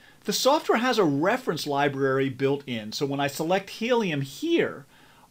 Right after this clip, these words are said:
up on the graph we can see some reference lines indicating where the helium emission line should be. And we can see that our red data peaks don't line up with those reference lines at all.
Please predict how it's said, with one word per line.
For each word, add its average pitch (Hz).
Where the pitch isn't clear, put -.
up 214
on 180
the 151
graph 208
we 175
can 170
see 240
some 147
reference 214
lines 127
indicating 156
where 202
the 269
helium 208
emission 160
line 131
should 135
be. 226
And 185
we 208
can 185
see 311
that 208
our 160
red 190
data 214
peaks -
don't 233
line 175
up 175
with 131
those 139
reference 135
lines 117
at 117
all. 117